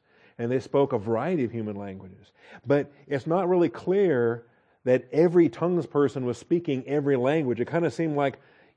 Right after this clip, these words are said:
each tongues person was speaking a language. Right? So this tongues person was speaking French, this tongues person sp-, was speaking Spanish, this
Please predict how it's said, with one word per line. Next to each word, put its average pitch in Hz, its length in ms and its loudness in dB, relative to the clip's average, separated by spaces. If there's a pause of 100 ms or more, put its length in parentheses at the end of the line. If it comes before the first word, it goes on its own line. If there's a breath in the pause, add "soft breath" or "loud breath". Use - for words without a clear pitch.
(100)
each 160 340 -6
tongues 160 380 -2
person 143 460 -4
was 127 120 -2
speaking 147 560 -4
a 147 320 0
language. 135 800 -8 (880)
Right? 123 240 -2
So 123 140 0
this 151 220 2
tongues 151 320 -2
person 147 340 -2
was 139 80 -4
speaking 139 340 -10
French, 120 400 -8
this 135 180 -2
tongues 131 280 -10
person 127 340 -6
sp-, 127 320 -12
was 113 80 -14
speaking 131 360 -10
Spanish, 117 440 -12
this 135 240 -6